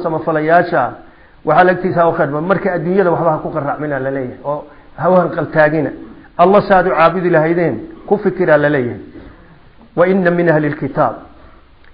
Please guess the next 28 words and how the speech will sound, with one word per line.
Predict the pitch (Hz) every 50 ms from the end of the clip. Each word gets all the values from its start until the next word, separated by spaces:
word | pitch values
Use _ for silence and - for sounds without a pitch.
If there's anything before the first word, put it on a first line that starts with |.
| - _ -
ahlu | 165 170 175 180 175
kitaabka | 175 185 175 - 208 208 202 - - 196
waxaa | 180 175 - 160 165
ka | 160 170 180
mid | 180 202 202 175
ah | 147 107 101 - - - - - - - - - - - - _ - - - _ _ _ _ _ _ - -
laman, | 160 170 175 180 190 196 214 220 202 190 - - - - - - - _ - _ - - - - _ _ _ _ - - -
dad | 156 139 - 208 180 170
baa | 170 196 185
ka | 180 185 185
mid | 185 202 202 196
ah, | 190 185 180
ama | 175 185 170
ruux | - - 226 202 147 170
baa | 185 170
ka | 170 - 185
mid | 185 190 175
ah, | 165 143 - - -
dad | - 196 185 165
baa | 175 180 170
ka | - 185
mid | 180 185
ah, | 185
yu'minu | 175 180 196 190 202 208 190 180
rumeeye, | - 170 170 170 165 160
billaahi, | 151 170 190 185 185 175 170 165
Alla | 156 165 175 170
rumeeyey, | 147 160 151 151 147 151 160 -